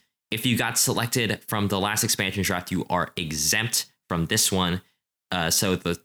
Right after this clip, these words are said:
teams that Austin F C selected from, which are L A Galaxy, Nashville S C, New York Red Bulls, Orlando S C, and San Jose Earthquakes, uh,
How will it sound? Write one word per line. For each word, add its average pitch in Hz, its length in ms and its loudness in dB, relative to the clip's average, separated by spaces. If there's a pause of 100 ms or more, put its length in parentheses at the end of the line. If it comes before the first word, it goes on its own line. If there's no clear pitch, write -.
(120)
teams 107 320 0
that 90 160 -2 (420)
Austin 104 260 0
F 92 80 0
C 98 200 2
selected 95 360 0
from, 92 240 0
which 87 160 0
are 80 260 0
L 104 120 0
A 98 80 2
Galaxy, 85 680 0 (240)
Nashville 95 380 0
S 85 160 -2
C, 78 420 0 (240)
New 101 80 0
York 101 180 0
Red 85 180 0
Bulls, 82 320 0
Orlando 87 300 0
S 85 160 -2
C, 80 200 0
and 82 100 -6
San 87 180 -2
Jose 82 320 -4
Earthquakes, 110 480 -2 (420)
uh, 117 380 0